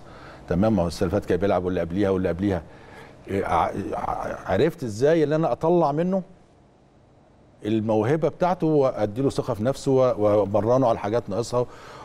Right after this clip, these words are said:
ومعامله خاصه. نفس المدرسه بتاع الكابتن جوهري،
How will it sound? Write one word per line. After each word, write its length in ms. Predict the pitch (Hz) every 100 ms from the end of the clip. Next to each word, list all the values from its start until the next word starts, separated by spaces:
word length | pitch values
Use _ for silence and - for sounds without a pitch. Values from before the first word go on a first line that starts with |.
| -
ومعامله 720 | 95 110 113 113 104 147 147
خاصه. 380 | - 131 - 92 - _ _ _ - _ _ -
نفس 240 | 78 95 98
المدرسه 380 | 95 90 107 113
بتاع 140 | 85
الكابتن 340 | - 98 131
جوهري، 280 | 135 131 98